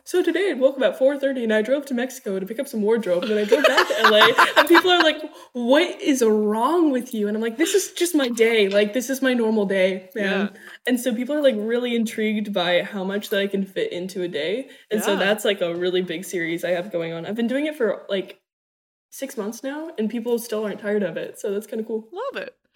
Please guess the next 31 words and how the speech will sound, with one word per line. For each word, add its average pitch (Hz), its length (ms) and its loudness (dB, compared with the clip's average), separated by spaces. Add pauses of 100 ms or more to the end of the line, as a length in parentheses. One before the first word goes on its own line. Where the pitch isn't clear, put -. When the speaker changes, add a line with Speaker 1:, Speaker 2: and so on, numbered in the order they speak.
(160)
Speaker 2:
Well, 415 120 2
and 415 60 0
Speaker 1:
Yeah. 415 40 -2
Speaker 2:
it's - 80 -6
also 403 320 0
each 302 240 0
day 254 280 2
is, 247 140 -4
you 277 100 0
know, 277 100 0
when, 277 240 -4
when 277 180 -4
you're 269 220 0
a - 20 -2
freelancer 220 680 -4
like 160 220 -4
that, 165 440 0
it's 190 240 -4
like 185 160 0
each 233 200 4
Speaker 1:
Mm-hmm. 214 60 -2
Speaker 2:
day 190 200 2
is 170 260 -4
a 180 100 0
new 180 160 -2
day. 165 480 0
It's 208 140 -4
so 208 140 2
Speaker 1:
Yeah. 214 60 4
Speaker 2:
different. 190 380 -4 (460)
Speaker 1:
Yeah. 196 300 0